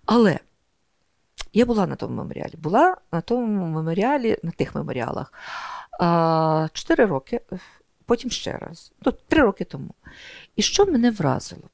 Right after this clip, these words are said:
Польський меморіал, е, ну, напевно, ті імена, які вдалося встановити, всі прізвища, десь є фотографія, десь нема фотографії, прізвища названі.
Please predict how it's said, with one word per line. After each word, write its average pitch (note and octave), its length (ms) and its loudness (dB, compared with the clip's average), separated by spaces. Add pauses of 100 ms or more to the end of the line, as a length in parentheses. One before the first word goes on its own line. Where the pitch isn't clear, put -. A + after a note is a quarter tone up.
(880)
Польський E4 420 0
меморіал, B3 760 4
е, - 60 2
ну, G#3+ 300 0
напевно, A3 380 0
ті - 160 -2
імена, F#3+ 300 4
які E3 240 2
вдалося D3+ 380 0
встановити, A#3 920 -2 (220)
всі - 300 -2
прізвища, B3 580 -2
десь D#4+ 260 -2
є G3 120 2
фотографія, F3+ 560 -4
десь A3 180 -2
нема G#3 220 -4
фотографії, G#3+ 460 -4
прізвища E4 540 -4
названі. - 420 -8